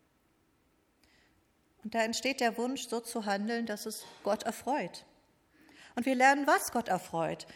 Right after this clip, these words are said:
nämlich die liebevolle Zuwendung zu unseren Menschengeschwistern oder eben der Schutz der weiteren Geschöpfe, mit denen wir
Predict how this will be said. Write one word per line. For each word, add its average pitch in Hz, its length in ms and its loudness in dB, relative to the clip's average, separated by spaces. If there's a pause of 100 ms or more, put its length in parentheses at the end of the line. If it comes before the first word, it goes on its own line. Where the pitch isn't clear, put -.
nämlich 233 300 2
die 247 80 -2
liebevolle 254 500 4
Zuwendung 220 540 2
zu - 140 -4
unseren 208 480 0
Menschengeschwistern 196 1040 -4 (640)
oder 214 220 0
eben 240 300 -2
der 220 120 0
Schutz 285 280 -2
der 269 140 4
weiteren 262 400 4
Geschöpfe, 196 480 -2
mit 185 180 -6
denen 208 260 -4
wir 208 220 0